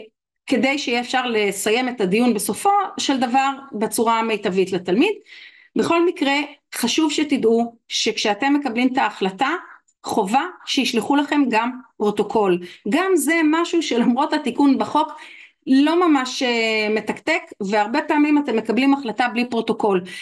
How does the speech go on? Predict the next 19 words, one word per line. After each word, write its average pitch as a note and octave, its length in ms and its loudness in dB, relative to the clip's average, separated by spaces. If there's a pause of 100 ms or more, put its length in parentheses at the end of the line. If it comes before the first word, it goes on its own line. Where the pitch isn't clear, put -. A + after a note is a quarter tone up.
(240)
גם C4+ 180 0 (100)
אם G4+ 100 0
כרגע C4+ 360 -2
נראה A3+ 260 -2
לכם C#4 400 -2
מיותר, G#3+ 480 0 (440)
אני A#3 400 2
מפצירה A3 540 -2
בכם E4+ 280 0 (400)
לדרוש A3 680 0
את A#3 120 -2
הפרוטוקול. G3 760 0 (320)
יש B3+ 360 0
לזה D#4+ 220 0 (140)
משמעויות A#3 760 0
לפעמים, A#3+ 560 2 (340)
אפילו D4+ 320 0
בעוד A3 260 -2
שנה, G3+ 360 0